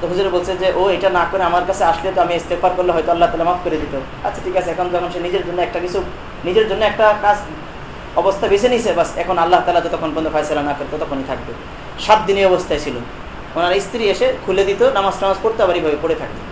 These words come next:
এ উস্তুয়া-, এ উস্তুনা-, উস্তুয়ানায়ে আবু লুবাবা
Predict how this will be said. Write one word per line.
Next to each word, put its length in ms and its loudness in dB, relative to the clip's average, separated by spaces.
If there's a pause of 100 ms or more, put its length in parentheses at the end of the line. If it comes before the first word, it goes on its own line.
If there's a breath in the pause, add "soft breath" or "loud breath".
(720)
এ 80 -4
উস্তুয়া-, 580 4
এ 160 2
উস্তুনা-, 640 -2
উস্তুয়ানায়ে 880 6 (100)
আবু 200 4
লুবাবা 420 4